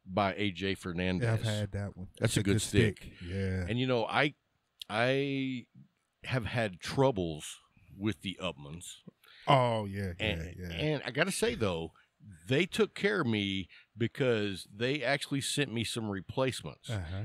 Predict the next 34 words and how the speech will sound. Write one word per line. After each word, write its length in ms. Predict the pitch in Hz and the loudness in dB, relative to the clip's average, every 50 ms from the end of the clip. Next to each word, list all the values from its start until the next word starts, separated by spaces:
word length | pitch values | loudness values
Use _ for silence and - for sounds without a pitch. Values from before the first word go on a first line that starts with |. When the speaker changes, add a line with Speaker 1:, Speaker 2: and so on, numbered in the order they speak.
| 123 - | -8 -8
Speaker 1:
And 160 | - 113 - | -8 -8 -6
so 240 | - - 110 104 101 | -4 -4 0 2 2
I'm 140 | 98 101 107 | 2 2 2
not 160 | 104 107 98 | 0 0 0
gonna 160 | 123 135 135 | -2 -4 -4
complain 840 | - - 135 - - 147 147 147 127 107 98 90 87 85 87 87 - _ - | -6 -8 -8 -6 -2 0 0 2 2 2 0 -2 -2 -4 -6 -10 -12 _ -10
Speaker 2:
I 100 | 151 160 | -8 -6
hear 100 | 175 185 175 | -6 -6 -6
you, 180 | 156 143 113 | -4 -2 -2
Speaker 1:
any 160 | 123 127 135 | 2 2 2
Speaker 2:
bruh. 40 | 127 | 4
Speaker 1:
more 280 | 123 117 120 120 120 110 | 4 4 4 4 2 2
than 180 | 107 107 104 | 0 -2 -2
what 180 | 101 101 107 101 | 0 0 0 0
I 100 | 101 92 85 82 | 0 -2 -4 -6
have 320 | - 104 113 104 92 80 80 | -6 -2 -2 -2 -2 -4 -4
done 200 | 104 98 92 92 | -4 -2 -2 -2
Speaker 2:
I 20 | 87 | -2
hear 80 | 82 | -4
Speaker 1:
already. 380 | 82 80 85 98 95 90 85 151 | -6 -4 -4 -2 -2 -2 -2 -4
Speaker 2:
you, 200 | 147 139 135 135 | -6 -6 -6 -8
bruh. 200 | 139 151 165 - _ _ _ _ _ _ - - - - _ _ _ - | -8 -8 -10 -12 _ _ _ _ _ _ -20 -20 -20 -20 _ _ _ -2
Speaker 1:
And 140 | 123 127 120 | -2 2 2
then 300 | 135 127 123 120 120 113 | 4 4 4 2 2 2
my 400 | 110 107 107 104 104 107 107 92 | 4 4 4 4 2 0 -2 -2
last 400 | 92 107 123 143 165 156 - - | 0 2 4 4 4 4 2 0
number 220 | 151 147 123 110 | 0 0 0 0
three 240 | - - - 214 202 160 | -4 -4 -6 -6 -4 -2
this 220 | 131 107 - - | -2 -2 -2 0
week 360 | 120 117 107 104 95 - - - | 0 0 2 0 0 -4 -6 -2
is 320 | 110 117 113 110 95 - | 0 0 2 2 0 -2
the 260 | - 110 104 98 95 82 | -4 -4 -4 -4 -4 -4
San 440 | - - - 156 156 160 156 156 151 | -4 -2 0 0 2 2 0 0 0
Lotano, 920 | 143 131 117 - - - 143 139 139 127 110 98 95 90 87 85 85 82 | 0 0 0 -2 -2 -2 0 0 0 2 2 2 2 0 0 -2 -2 -4